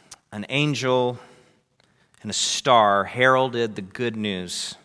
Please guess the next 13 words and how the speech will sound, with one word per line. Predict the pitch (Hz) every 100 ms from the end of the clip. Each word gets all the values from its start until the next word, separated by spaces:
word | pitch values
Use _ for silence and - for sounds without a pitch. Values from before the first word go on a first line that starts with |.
| _ _ _ _ _ _ _ _ _ _ _ _ _ _ _ _ _ _ _ _ _ _ _
that | - 110
there | 139
was | 120
a |
baby | 104 131 135 127 113 101
to | -
be | 104 104
born | 95 101 98 98
that | -
was | 120 123 104
born | 104 104 101
in | 95
Bethlehem. | 98 - 95 87 82